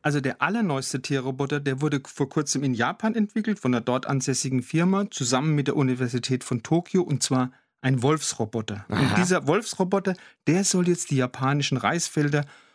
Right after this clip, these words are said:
Speaker 1: vor gefräßigen Wildschweinen, vor gefräßigen Rehen und vor anderen Wildtieren schützen.
Speaker 2: Aha, okay. Wie sieht denn so ein Wolfsroboter aus und, äh, was kann der sonst auch noch so?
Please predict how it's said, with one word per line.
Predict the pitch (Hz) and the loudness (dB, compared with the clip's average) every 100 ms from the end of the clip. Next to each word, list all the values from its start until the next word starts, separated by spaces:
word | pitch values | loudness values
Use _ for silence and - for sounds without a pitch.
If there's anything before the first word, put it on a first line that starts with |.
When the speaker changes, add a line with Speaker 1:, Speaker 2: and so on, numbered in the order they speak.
| _ | _
Speaker 1:
vor | - 151 | 0 0
gefräßigen | 156 143 139 143 139 143 131 | 2 0 2 2 2 0 2
Wildschweinen, | 127 123 - 120 120 123 | 2 0 -2 0 2 2
vor | 160 | 0
gefräßigen | 156 151 143 139 - 139 127 | 0 -2 0 0 0 0 2
Rehen | 120 117 123 | 2 2 2
und | 147 117 | 0 0
vor | - | 0
anderen | 135 135 131 131 - _ _ | 2 2 2 -2 -6 _ _
Wildtieren | 135 127 - - 120 107 | -2 0 -2 0 0 0
schützen. | - 98 - - | -4 -4 -6 -6
Speaker 2:
Aha, | 95 92 | -4 -4
okay. | 104 - 123 - - - _ | -4 -2 -2 -2 -12 -20 _
Wie | 139 | 0
sieht | 123 139 | 2 2
denn | 160 | 4
so | 127 | 4
ein | 127 101 | 2 0
Wolfsroboter | 120 - 160 143 117 92 | -2 -2 0 0 0 -2
aus | 101 156 - | -2 -2 0
und, | 127 117 - | 0 0 0
äh, | 101 | -4
was | 92 | -4
kann | - 104 | -6 -4
der | 101 | -4
sonst | 107 117 | -2 -2
auch | 143 | -2
noch | 156 | -2
so? | - 185 | -2 -4